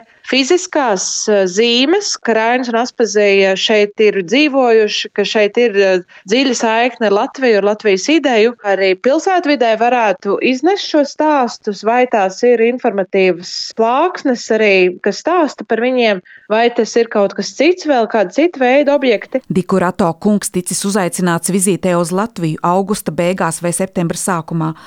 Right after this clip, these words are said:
Speaker 2: lai turpinātu sarunu un iespējams veidot Latvijas un Šveices kultūras apmaiņu jaunās formās.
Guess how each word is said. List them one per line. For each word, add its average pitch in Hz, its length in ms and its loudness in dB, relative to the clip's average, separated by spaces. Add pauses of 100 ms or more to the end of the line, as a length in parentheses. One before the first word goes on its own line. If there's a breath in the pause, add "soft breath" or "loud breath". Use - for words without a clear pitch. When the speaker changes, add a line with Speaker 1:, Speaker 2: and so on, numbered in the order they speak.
(200 loud breath)
Speaker 2:
lai 214 140 0
turpinātu 185 600 0
sarunu 165 480 -2 (360 loud breath)
un 202 200 2
iespējams 220 560 0
veidot 185 480 -2
Latvijas 190 400 -2
un 165 80 -4
Šveices 190 480 -4
kultūras 180 480 -4
apmaiņu 165 560 -2
jaunās 156 480 -2
formās. 165 600 -4